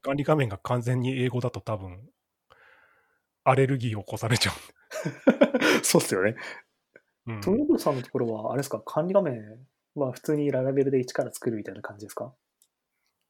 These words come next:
Speaker 1: うーん、そうですね。今のところ。てか、クライアントからの要望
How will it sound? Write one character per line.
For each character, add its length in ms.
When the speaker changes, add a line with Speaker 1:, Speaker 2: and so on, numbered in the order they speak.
Speaker 1:
う 40
ー 460
ん、 40
そ 300
う 20
で 80
す 120
ね。 140
今 280
の 140
と 200
こ 360
ろ。 480
て 100
か、 160
ク 120
ラ 120
イ 40
ア 60
ン 60
ト 100
か 140
ら 80
の 100
要 240
望 800